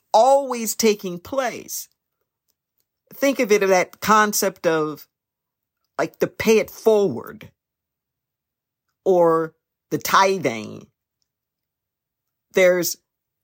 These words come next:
a circulation, an, uh,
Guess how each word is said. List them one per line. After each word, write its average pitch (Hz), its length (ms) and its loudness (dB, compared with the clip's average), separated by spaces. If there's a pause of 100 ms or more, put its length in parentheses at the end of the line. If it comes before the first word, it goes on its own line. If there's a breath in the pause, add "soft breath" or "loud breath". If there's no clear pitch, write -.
(160)
a 180 60 0
circulation, 185 1120 -2 (320)
an, 165 220 -2 (220)
uh, 147 180 0